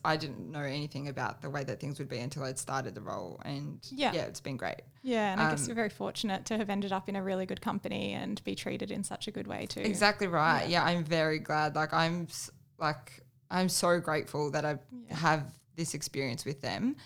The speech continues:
Speaker 2: Yeah.
Speaker 1: Because if I had had similar experiences with other things, then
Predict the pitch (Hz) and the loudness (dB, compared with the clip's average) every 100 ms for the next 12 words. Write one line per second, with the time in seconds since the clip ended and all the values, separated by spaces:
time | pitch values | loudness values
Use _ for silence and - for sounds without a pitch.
0 | - 285 254 185 185 170 160 - 175 170 | -16 -4 -2 -2 2 2 2 0 -2 2
1 | 151 151 156 143 139 165 151 147 139 - | 2 2 2 0 0 -4 -2 -2 -2 -4
2 | 190 202 214 185 - 165 156 151 147 147 | 0 2 4 2 2 -2 -2 -2 -2 -2
3 | 151 139 - 151 143 160 262 175 175 160 | -4 -2 -2 -2 -4 -2 -2 0 2 2
4 | 156 | 0